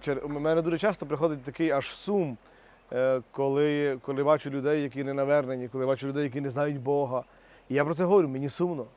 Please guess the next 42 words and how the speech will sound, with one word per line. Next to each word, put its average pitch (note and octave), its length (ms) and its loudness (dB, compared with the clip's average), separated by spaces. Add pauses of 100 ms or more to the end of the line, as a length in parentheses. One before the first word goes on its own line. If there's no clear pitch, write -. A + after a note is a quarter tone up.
(100)
мені A2 160 -8
страшно, C3 560 2
Боже, A#2+ 440 -4 (480)
е, A#2+ 120 -6
не, C3 340 -2 (280)
я D3 220 -2
стривожений, D#3+ 680 2
бо C#3+ 260 0
я D3+ 160 2
не D3+ 120 -2
знаю, D3 200 2
що C3+ 80 -6
з B2+ 60 -10
цим C#3+ 120 -4
робити, C#3 560 -4 (360)
мені C3 260 -8
лячно». D3 440 0 (340)
Мені, D3+ 140 0
я F3+ 100 8
здогадуюся G3 580 6
ніби, C#3 280 2
ніби E3+ 220 2
щось F#3 200 -2
роблю, F#3+ 380 2
і D3+ 160 -6
ніби F3 240 -2
щось F#3 180 -2
якісь, F3+ 280 -6 (240)
вже D#3 140 2
вдається, F#3+ 340 4
якісь E3 160 -2
плоди E3+ 280 2
є, G3 200 6 (340)
але D3 160 6
за-, E3 260 6
загалом E3 440 8
то F3+ 120 0
переживаю, F#3 640 4
ну, C3+ 340 -4
це D3+ 120 0
мене E3 200 0
переймає. F3 580 4